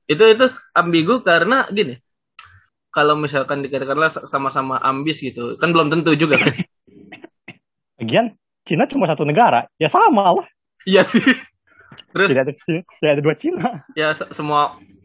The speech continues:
Speaker 1: ya, semua orang Cina sama saja gitu pertanyaannya.
Speaker 2: Loh,
Speaker 1: Kayak
Speaker 2: semua orang ya sama, sama-sama manusia.
Speaker 1: Ya itu, pertanyaan kan ambigu kan, sama-sama apa? <laughs> Apakah sama-sama manusia? Iya. Apakah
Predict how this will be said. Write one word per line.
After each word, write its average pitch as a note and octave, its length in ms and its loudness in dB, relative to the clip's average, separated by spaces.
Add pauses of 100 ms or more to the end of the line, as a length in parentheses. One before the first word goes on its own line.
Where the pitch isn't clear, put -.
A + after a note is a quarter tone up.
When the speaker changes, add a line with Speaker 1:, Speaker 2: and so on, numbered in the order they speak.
Speaker 1:
ya, C3 400 -2 (160)
semua C#3+ 400 0
orang C#3 240 2
Cina C#3+ 200 -4
sama C#3 200 -6
saja C3+ 240 -6
gitu B2+ 240 -14 (280)
pertanyaannya. B2 640 -4 (480)
Speaker 2:
Loh, - 0 -
Speaker 1:
Kayak B2+ 440 -4
Speaker 2:
semua E3 240 4
orang B3 200 4
ya G#3+ 80 2
sama, B3+ 320 2
sama-sama C3 400 -4
manusia. F3 360 -2 (400)
Speaker 1:
Ya D3 160 2
itu, C#4 160 6 (360)
pertanyaan A#3 320 4
kan E4 100 4 (260)
ambigu C#4 280 2
kan, C#4 240 0 (360)
sama-sama G#3+ 640 0
apa? D#4 160 0 (320)
<laughs> E4 360 -8
Apakah F3 360 0
sama-sama E3+ 640 0
manusia? E3+ 480 -4
Iya. D#3 640 -2
Apakah C#3+ 400 -8